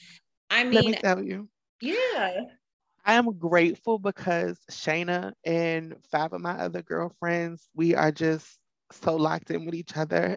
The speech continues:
Speaker 2: And four weeks after I had my son, lost him,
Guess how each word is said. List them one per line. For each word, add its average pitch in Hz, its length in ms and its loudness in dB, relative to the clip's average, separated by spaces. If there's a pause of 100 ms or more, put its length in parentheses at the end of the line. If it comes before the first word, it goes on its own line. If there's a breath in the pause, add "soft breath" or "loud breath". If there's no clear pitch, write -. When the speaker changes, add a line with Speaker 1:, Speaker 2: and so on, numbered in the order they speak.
Speaker 2:
And 160 380 0 (460 loud breath)
four 180 300 6
weeks 175 500 -2
after 160 760 0
I 151 120 -2
had 156 400 -2
my 147 100 -6
son, 165 480 -2
lost 151 420 -2
him, 156 280 -6